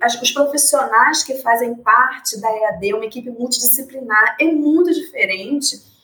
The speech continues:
do que a gente faz. A gente faz um ensino online, um ensino remoto,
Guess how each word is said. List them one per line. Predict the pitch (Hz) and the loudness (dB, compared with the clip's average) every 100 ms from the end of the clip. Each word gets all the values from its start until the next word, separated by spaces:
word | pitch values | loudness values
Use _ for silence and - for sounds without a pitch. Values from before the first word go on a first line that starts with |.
| _ - | _ -6
do | 254 | -2
que | 262 | 0
a | |
gente | 262 269 - - | 0 0 -2 0
faz. | - 220 180 180 - - - - - | 4 4 2 -2 -6 -10 -20 -20 -10
A | 220 | -4
gente | 247 247 | -2 2
faz | 233 220 | 0 0
um | 214 | -2
ensino | 202 220 202 | -2 -2 -6
online, | 185 190 214 269 285 285 - - | -2 0 2 2 0 -2 -10 -20
um | - 233 | -6 -2
ensino | 233 247 233 | 0 0 -2
remoto, | 220 185 185 202 233 240 240 | -6 -8 0 2 2 0 -4